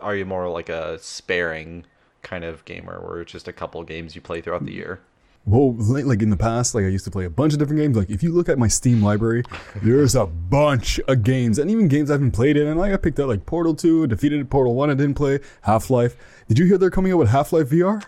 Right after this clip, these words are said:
Speaker 1: Yep, we talked about that last
Speaker 2: It's o-,
Speaker 1: week, yeah.
Speaker 2: only V R. <laughs> It's
Speaker 1: Uh-huh.
Speaker 2: only V R.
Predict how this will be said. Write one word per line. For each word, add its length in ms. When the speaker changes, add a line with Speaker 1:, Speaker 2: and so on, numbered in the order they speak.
Speaker 1:
Yep, 380
we 260
talked 260
about 140
that 160
last 120
Speaker 2:
It's 200
o-, 200
Speaker 1:
week, 100
yeah. 60
Speaker 2:
only 340
V 260
R. 300
<laughs> 140
It's 140
Speaker 1:
Uh-huh. 140
Speaker 2:
only 260
V 200
R. 240